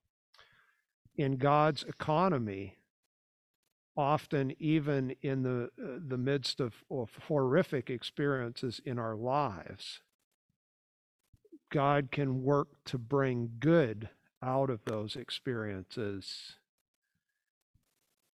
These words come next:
even if it takes centuries maybe to see that good. So the Pentateuch tells us God is always on the side of the oppressed.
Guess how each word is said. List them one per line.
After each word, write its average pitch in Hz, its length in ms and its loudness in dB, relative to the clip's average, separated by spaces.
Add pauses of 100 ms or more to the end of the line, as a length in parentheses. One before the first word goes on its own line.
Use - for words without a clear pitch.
even 139 320 0
if 117 160 -2
it 110 180 -4
takes 139 380 -2
centuries 117 1160 -4
maybe 120 400 -4
to - 100 -10
see 120 300 -6
that 98 260 -8 (100)
good. 107 360 -10 (920)
So 143 520 4 (2250)
the 147 180 0
Pentateuch 185 880 4
tells 165 400 6
us 139 280 2
God 160 360 6
is 135 160 0
always 156 500 4
on 147 200 2
the 127 80 -2
side 143 440 2
of 120 140 -2
the 123 120 0
oppressed. - 640 -6